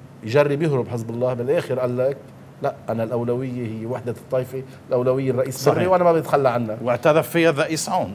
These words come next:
Speaker 1: ومع الرئيس،
Speaker 2: توأم سيامية.
Speaker 1: ومع الرئيس سعد الحريري،
Speaker 2: إيه.
Speaker 1: التبدل يلي صار على المستوى الإقليمي وعلى المستوى الدولي مع ترامب، ويلي إجا وصار في سياسة أخرى، ومع الأمير محمد بن سلمان، أد-، لأن، أدى هذا الموضوع لأنه يطق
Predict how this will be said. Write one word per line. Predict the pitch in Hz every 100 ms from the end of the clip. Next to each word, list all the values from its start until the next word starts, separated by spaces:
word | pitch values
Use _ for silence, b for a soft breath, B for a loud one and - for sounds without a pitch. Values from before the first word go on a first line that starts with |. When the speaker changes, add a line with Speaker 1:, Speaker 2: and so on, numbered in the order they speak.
| 117
Speaker 1:
ومع | 143 185 233
الرئيس، | 214 202 143 139
Speaker 2:
توأم | 139
سيامية. | 117 - 127 123 123 135
Speaker 1:
ومع | 143 226
الرئيس | 247 214 190 165 -
سعد | 156 139
الحريري، | 139 156 143 135 107 107 120
Speaker 2:
إيه. | 110 - - - - - - - - -
Speaker 1:
التبدل | 127 127 - - - - 147 202 208 185 156
يلي | 143 135
صار | 131 151 135 113 - B B B
على | - 127
المستوى | 160 - 151 135
الإقليمي | 143 - 143 131
وعلى | 110 117
المستوى | 135 - 123
الدولي | 113 135 127 117
مع | 113 113
ترامب، | 120 143 143 139
ويلي | 123 123 120 123 139
إجا | 131 127
وصار | 120 110 120
في | -
سياسة | 123 143 139 139 151
أخرى، | 160 151 139 B B 123
ومع | 135 139 131 135 135
الأمير | 135 131 143 143
محمد | 151 147 135 120
بن | 127
سلمان، | 151 143 156 196 196 B B B -
أد-، | 214 180
لأن، | 165 175 175
أدى | - 147 165
هذا | 170 160
الموضوع | 151 147 151 151
لأنه | 151 165 165
يطق | 156 190